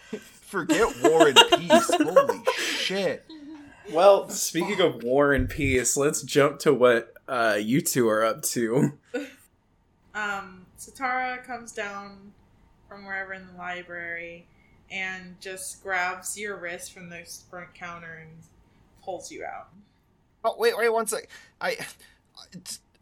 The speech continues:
Speaker 1: I hold out a book. I gotta check this out quick, and you can see it's called Fighting and Fornicating: a sequel to War and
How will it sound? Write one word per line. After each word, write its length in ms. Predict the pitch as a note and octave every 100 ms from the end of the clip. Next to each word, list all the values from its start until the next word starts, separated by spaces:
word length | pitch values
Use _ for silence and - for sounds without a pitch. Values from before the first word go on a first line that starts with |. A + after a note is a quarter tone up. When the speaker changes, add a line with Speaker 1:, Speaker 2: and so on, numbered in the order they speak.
| _ _ _ _ _ C3+
Speaker 1:
I 100 | C3+
hold 280 | C#3 C#3+ C3+
out 140 | D#3+
a 60 | A#2+
book. 240 | C#3 C3
I 60 | D3
gotta 180 | G3 F#3+
check 320 | - G3+ -
this 180 | F#3+ G3+
out 220 | G3 G3
quick, 300 | - C3 A#2
and 100 | B2+
you 80 | C3
can 160 | C#3 -
see 240 | B2+ B2+
it's 180 | A#2+ -
called 540 | B2 A#2+ A2+ G#2+ G#2 _ _ _ _ _ _ _ _ _ _
Fighting 460 | - - D3 C#3+ C3+
and 100 | A#2+
Fornicating: 840 | A2+ A#2+ B2 B2 C#3+ C3 C#3 C3+
a 80 | A2+
sequel 420 | - C3+ - B2+
to 100 | -
War 280 | A2 A2+ A#2+
and 100 | A#2+